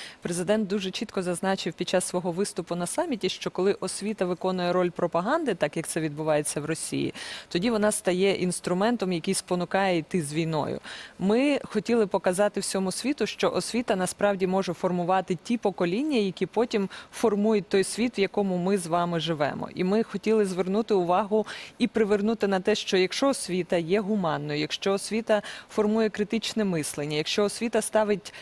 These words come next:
запитання навіть там студентам, учням, спонукає їх мислити, розвиватися, думати про цей світ, то тоді ми виховуємо покоління, яке, ймовірно, зможе жити взагалі без воїн в цьому світі. Ну, або принаймні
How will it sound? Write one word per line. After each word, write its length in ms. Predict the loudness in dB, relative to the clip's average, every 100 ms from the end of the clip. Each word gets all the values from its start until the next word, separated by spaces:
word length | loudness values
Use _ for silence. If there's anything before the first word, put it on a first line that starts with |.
| -8
запитання 760 | -2 0 2 2 2 4 2 2
навіть 340 | 0 0 0 0
там 160 | -4
студентам, 640 | -2 -2 0 0 2 0 0
учням, 460 | -2 -2 -2 -4 -4
спонукає 520 | -4 -4 0 2 4
їх 220 | 2 0
мислити, 480 | -2 -2 -2 -2 2
розвиватися, 920 | 2 2 2 2 2 0 -2 0 -2 -4 -12 -12 -4
думати 400 | 0 2 2 2
про 160 | 2 2
цей 220 | 2 0
світ, 300 | 0 0 0
то 120 | 0
тоді 400 | 0 0 0 2
ми 360 | 2 4 4 4
виховуємо 600 | 2 0 0 2 2 2
покоління, 560 | 0 0 0 0 2 2
яке, 240 | 2 2
ймовірно, 560 | 2 2 0 0 2 -2
зможе 380 | 2 2 2 0
жити 420 | 0 0 0 0
взагалі 460 | 0 -2 0 0
без 220 | 0 -2 -2
воїн 320 | 0 0 -2
в 100 | -6
цьому 280 | -2 -2 -2
світі. 420 | -4 -6 -2 0
Ну, 120 | 2 2
або 220 | 0 0
принаймні 580 | 0 0 2 0 0